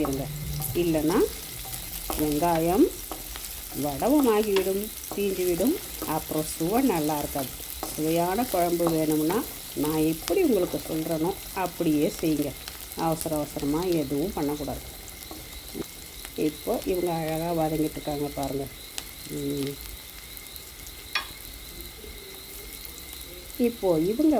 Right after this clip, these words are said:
வதங்கின பின்னாடி அடுத்த ஸ்டெப் நம்ம பூண்டு போட்டுக்குவோம். ஒரு பத்து பல்லு போல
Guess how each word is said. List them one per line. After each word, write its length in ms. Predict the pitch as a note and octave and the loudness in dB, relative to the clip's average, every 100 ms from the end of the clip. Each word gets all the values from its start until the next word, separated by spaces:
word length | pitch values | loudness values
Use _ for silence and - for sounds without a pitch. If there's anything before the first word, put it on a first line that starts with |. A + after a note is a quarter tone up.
| F3 | 4
வதங்கின 380 | E3 E3+ D#3+ D#3 | 2 0 0 0
பின்னாடி 320 | D#3 D3+ D#3+ A#3+ - | 0 0 2 0 0
அடுத்த 300 | E3+ E3+ F#3+ F#3 | -4 -4 -4 -2
ஸ்டெப் 260 | - G#3+ G#3+ | -2 -2 0
நம்ம 320 | G#3 G#3+ C4+ - - - - - - | 0 2 0 0 -8 -14 -14 -14 2
பூண்டு 340 | G#3+ G#3+ G3+ A3+ D4 - - - - - - - - - - - - - | 6 6 6 4 2 -6 -14 -14 -12 -10 -10 -6 -6 -4 -6 -8 -2 4
போட்டுக்குவோம். 640 | C4 B3+ A#3 G#3+ G#3+ A3 - - - - - - - - - - | 4 4 2 6 6 6 0 -8 -14 -16 -14 -14 -12 -12 -8 0
ஒரு 180 | F#3+ F3 | 0 2
பத்து 260 | F3 E3 E3 | 2 2 -2
பல்லு 320 | E3 D3+ F3+ F#3+ | 2 4 4 2
போல 200 | E3 | 2